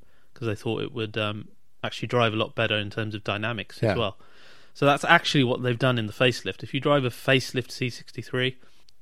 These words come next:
Speaker 1: it's a different car in terms of suspension.
Speaker 2: Really?
Speaker 1: It's really, really different.
Speaker 2: That's quite interesting.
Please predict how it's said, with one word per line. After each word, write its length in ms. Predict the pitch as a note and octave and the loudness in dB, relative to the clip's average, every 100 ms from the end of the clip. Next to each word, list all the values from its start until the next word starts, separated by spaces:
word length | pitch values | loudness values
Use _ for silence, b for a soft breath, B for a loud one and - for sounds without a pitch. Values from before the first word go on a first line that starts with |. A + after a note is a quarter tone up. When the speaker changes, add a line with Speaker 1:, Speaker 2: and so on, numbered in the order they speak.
| - | -10
Speaker 1:
it's 280 | C3 - - | -10 -6 -2
a 120 | A#2+ | 0
different 400 | A2+ C#3 - A2 | 0 -2 -2 -4
car 220 | C3+ A#2 | -2 -2
in 60 | G#2 | -2
terms 240 | - A#2 G#2 | -6 -6 2
of 60 | |
suspension. 280 | A#2+ C3 C3+ | 6 8 10
Speaker 2:
Really? 140 | G#2+ E2 | 8 4
Speaker 1:
It's 220 | - - | 0 8
really, 240 | E3 C#3+ A#2+ | 10 10 8
really 160 | A#2 | 4
different. 460 | A2 G#2+ - G2+ - - - | 2 0 -2 -10 -12 -12 -10
Speaker 2:
That's 140 | - | -4
quite 140 | F#2+ | -2
interesting. 400 | G2+ - - E2 | -2 -4 -8 -8